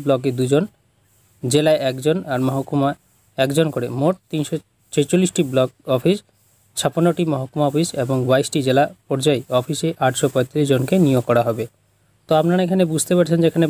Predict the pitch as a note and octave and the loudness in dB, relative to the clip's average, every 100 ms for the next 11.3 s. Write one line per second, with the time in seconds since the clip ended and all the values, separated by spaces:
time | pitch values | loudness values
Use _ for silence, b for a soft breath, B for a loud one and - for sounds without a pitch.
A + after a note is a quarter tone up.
0 | C3+ C#3+ C#3+ D3+ D#3 - _ _ _ _ | 2 2 0 -4 -6 -8 _ _ _ _
1 | _ B2 B2+ C#3+ D3 D3+ E3 - _ _ | _ -2 2 4 4 2 -2 -12 _ _
2 | _ C3+ C3+ D3 C3+ C#3 D3+ C#3+ C#3 C3 | _ -8 0 4 4 4 0 -2 0 0
3 | F3 - _ _ - B2+ C3 B2 B2+ B2+ | -2 -4 _ _ -6 -2 0 0 -2 0
4 | C#3 C#3+ C#3 B2+ C3 C3+ C3 E3+ C#3+ B2 | 0 2 2 4 2 2 -2 -2 -2 -2
5 | B2 _ _ _ _ C#3 C#3 D3 C3 C3+ | -2 _ _ _ _ 0 2 2 2 -2
6 | C#3+ B2+ C3 C3 C#3 C3+ C3+ E3 F3 C#3+ | -2 -6 -6 -6 -6 -4 -2 2 2 0
7 | C3+ C3 C3 C3+ B2 C#3 B2+ A#2+ C3+ B2+ | 0 0 0 0 -2 0 0 0 2 0
8 | - B2+ B2 - C3+ C3 D3+ E3+ C3 C#3+ | 2 0 0 0 0 2 2 0 0 0
9 | C#3 D3 - D#3 C#3+ - C3+ C3 C#3 - | 2 0 2 0 0 -2 -2 0 -2 -2
10 | C3+ C#3+ C3+ C3 C3 F#3 b b b _ | -2 -2 -2 0 2 2 b b b _
11 | - C#3 D#3 | -2 2 2